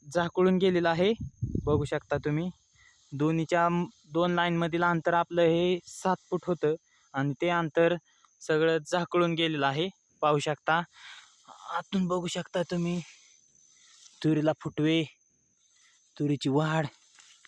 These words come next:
पाहू शकताय, बाहेरून बघू शकताय. अशा पद्धतीने आपल्या तुरीची वाढ झालेली आहे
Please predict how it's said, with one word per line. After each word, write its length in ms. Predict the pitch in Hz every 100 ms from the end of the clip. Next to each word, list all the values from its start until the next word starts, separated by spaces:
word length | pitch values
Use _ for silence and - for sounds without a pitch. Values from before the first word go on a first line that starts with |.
| _ _ _ _ _ _ _ 123
पाहू 140 | 131
शकताय, 440 | 131 139 - 139 139 - _ _ _ _ _ _ _ _ _ _ _ _ _ - _ - - - - - - - - _ _ 143
बाहेरून 420 | 135 139 135 139
बघू 180 | 143 139
शकताय. 400 | 143 - 135 135 - _ _ _ _ _ _ _ _ _ _ _ _ _ _ _
अशा 260 | 127 131 139 -
पद्धतीने 460 | 139 139 135 143 143
आपल्या 500 | 143 147 143 147 143
तुरीची 460 | - 147 139 139
वाढ 280 | 143 160 147
झालेली 340 | 151 151 147
आहे 240 | 156 151